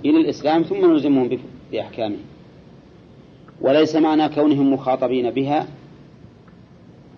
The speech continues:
أنهم يؤمرون بقضائها، لا. طيب، الدليل على الأول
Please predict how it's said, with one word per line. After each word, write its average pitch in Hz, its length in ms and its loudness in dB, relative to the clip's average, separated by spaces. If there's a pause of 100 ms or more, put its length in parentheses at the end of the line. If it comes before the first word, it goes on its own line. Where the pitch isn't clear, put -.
(240)
أنهم 131 480 2
يؤمرون 127 640 -2
بقضائها، 113 680 -6 (3000)
لا. 120 140 -10 (560)
طيب، 160 160 -2 (500)
الدليل 156 420 2
على 139 140 -4
الأول 113 440 -4